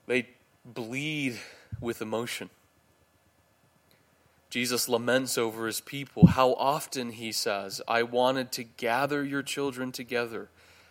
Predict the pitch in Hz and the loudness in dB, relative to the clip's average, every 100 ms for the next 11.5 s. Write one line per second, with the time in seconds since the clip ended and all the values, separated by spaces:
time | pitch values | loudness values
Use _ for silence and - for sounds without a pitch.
0 | _ - 135 - 120 117 117 117 117 107 | _ -4 -4 -4 -4 -6 -2 -2 -2 -4
1 | 101 117 117 117 110 123 107 113 113 110 | 0 2 2 -2 -6 -10 -10 -8 -6 -6
2 | 113 113 113 110 110 107 104 104 101 - | -6 -6 -4 -8 -8 -14 -12 -14 -16 -18
3 | - - - _ _ _ _ _ _ _ | -18 -20 -20 _ _ _ _ _ _ _
4 | _ _ - 123 127 120 127 123 127 127 | _ _ 2 4 4 2 2 4 4 2
5 | 123 - 113 110 - 131 123 113 - - | -4 -6 -8 -8 0 4 4 2 -6 -10
6 | - _ _ _ _ _ _ - - 139 | -16 _ _ _ _ _ _ -12 -8 -4
7 | 165 131 113 - 131 147 131 - - _ | -4 -4 -4 0 2 2 2 -6 -10 _
8 | _ _ - - - 120 120 135 151 - | _ _ -20 -20 -8 -2 2 2 2 -2
9 | 117 - 143 147 - 131 - - - - | -6 -2 2 2 0 -8 -8 -8 -10 -14
10 | - - - - - 127 117 113 135 165 | -20 -20 -20 -12 -2 -2 2 4 6 4
11 | 139 127 117 101 92 | 0 -2 -2 -4 -8